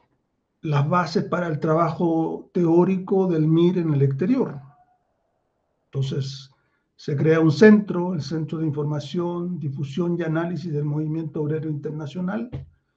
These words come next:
sidamo, donde con mi esposa participamos junto a compañeros mexicanos y de diversas nacionalidades, que tiene una cobertura mucho más amplia que una organización militante. Ahí par-, se, se invita a, a gente,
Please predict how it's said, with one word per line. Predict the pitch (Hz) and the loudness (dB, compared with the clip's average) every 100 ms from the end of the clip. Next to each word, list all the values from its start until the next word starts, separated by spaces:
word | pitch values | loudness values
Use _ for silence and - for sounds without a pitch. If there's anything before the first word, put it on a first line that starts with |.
| _ | _
sidamo, | - - 160 175 185 202 277 - _ _ _ _ _ _ _ - - - - - | -18 -8 -6 -2 -2 -4 -6 -8 _ _ _ _ _ _ _ -4 -2 -4 -14 -14
donde | 156 156 151 156 151 139 143 - 185 _ _ - | -8 -6 -4 -4 -2 -4 -6 -16 -20 _ _ -20
con | - 160 | -10 -6
mi | 147 | -6
esposa | - 190 185 160 | -4 -6 -4 -6
participamos | 147 139 - 156 185 185 - | -6 -8 -10 -2 0 0 -2
junto | 175 151 156 147 | -6 -6 -6 -4
a | 147 | -4
compañeros | 147 135 147 156 147 | -4 -2 0 0 -2
mexicanos | 139 - - 170 180 170 135 - | -4 -8 -10 -8 -6 -6 -6 -6
y | 143 | -6
de | 139 139 | -4 -4
diversas | 143 151 - 151 | -4 -4 -4 -4
nacionalidades, | 139 135 160 160 185 190 226 247 _ - _ - | -4 -4 -4 -2 -2 -2 -4 -8 _ -20 _ -8
que | - | -4
tiene | 196 226 | 2 6
una | 247 226 | 6 6
cobertura | 196 196 - 220 208 | 4 2 0 2 4
mucho | 214 233 | 2 0
más | 208 185 | -2 0
amplia | 214 214 220 | 0 2 0
que | 202 | 0
una | 185 185 185 | 0 0 0
organización | 170 170 160 143 180 | -2 -2 -2 -2 0
militante. | 175 180 180 208 156 151 151 | 0 0 -2 -2 -2 -4 -4
Ahí | 160 | -4
par-, | 165 160 | -6 -10
se, | - - 147 - | -12 -14 -14 -10
se | 170 | -6
invita | 160 165 185 180 165 156 | -4 -2 -4 -4 -6 -6
a, | - - - | -8 -14 -16
a | |
gente, | - 185 165 180 165 156 151 | -10 -6 -6 -4 -4 -4 -6